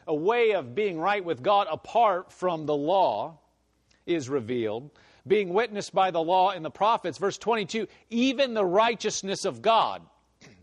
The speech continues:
The righteousness of God.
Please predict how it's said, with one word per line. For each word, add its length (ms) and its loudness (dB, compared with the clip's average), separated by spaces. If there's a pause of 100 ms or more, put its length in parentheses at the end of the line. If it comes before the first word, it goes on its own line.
(800)
The 80 2
righteousness 680 -2
of 160 -6
God. 400 2